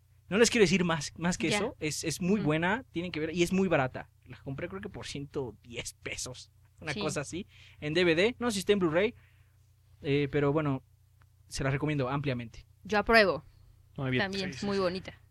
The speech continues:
Speaker 3: Muy bien, yo creo, les digo recomendar que es una recomendación general, este, de todos los gordos, que,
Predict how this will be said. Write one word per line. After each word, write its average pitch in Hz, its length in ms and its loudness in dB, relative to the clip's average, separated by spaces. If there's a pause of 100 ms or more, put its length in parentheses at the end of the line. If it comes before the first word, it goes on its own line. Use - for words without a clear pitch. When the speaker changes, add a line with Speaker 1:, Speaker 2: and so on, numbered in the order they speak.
Speaker 3:
Muy 170 120 6
bien, 180 100 10
yo 202 80 10
creo, 226 160 12
les 185 160 10
digo 202 160 12
recomendar 147 400 10
que - 80 0
es 143 60 4
una 151 100 8
recomendación 117 400 4
general, 117 480 2
este, 123 460 2 (180)
de 110 80 4
todos 123 160 6
los 127 140 6
gordos, 139 320 6
que, 135 500 8